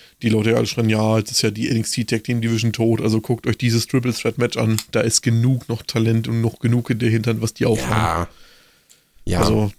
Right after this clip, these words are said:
Speaker 1: dieses Tag Team Match, also das war, ich glaub, das war das beste Tag Team Match, was ich dieses Jahr bisher gesehen hab. Und ich hab schon viele gute gesehen, auch mit den Young Bucks und keine Ahnung, aber dieses Match im, im Triple Threat, was die da abgefeuert haben,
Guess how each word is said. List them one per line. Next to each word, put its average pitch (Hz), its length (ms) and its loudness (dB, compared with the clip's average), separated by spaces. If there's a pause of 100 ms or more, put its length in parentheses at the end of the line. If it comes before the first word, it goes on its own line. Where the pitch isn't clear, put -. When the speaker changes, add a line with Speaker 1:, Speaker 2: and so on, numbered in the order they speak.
Speaker 1:
dieses 143 300 2
Tag - 200 -4
Team 110 200 0
Match, 110 280 0
also 107 160 -2
das 107 240 -2
war, 117 380 4 (1300)
ich - 80 -20
glaub, 123 120 -2
das - 140 -4
war 127 60 4
das 117 120 0
beste 135 300 0
Tag - 160 -2
Team 127 100 -4
Match, 123 180 0
was 117 120 -2
ich 113 80 -6
dieses 113 220 -4
Jahr 120 100 2
bisher 113 200 -2
gesehen 110 240 0
hab. 113 80 2 (840)
Und 131 140 2
ich - 100 0
hab 123 100 0
schon 110 120 -6
viele 123 260 -2
gute 113 220 -6
gesehen, 113 400 0 (440)
auch 113 140 0
mit 113 140 2
den 110 180 2
Young 117 220 2
Bucks 131 320 -2
und 117 400 -6
keine 113 260 0
Ahnung, 113 240 2
aber 110 160 2
dieses 120 400 -2
Match 127 300 0
im, 120 160 2
im 117 240 0
Triple 127 260 -2
Threat, 117 240 0
was 117 100 0
die 135 100 0
da 123 100 2
abgefeuert 120 400 -2
haben, 113 200 2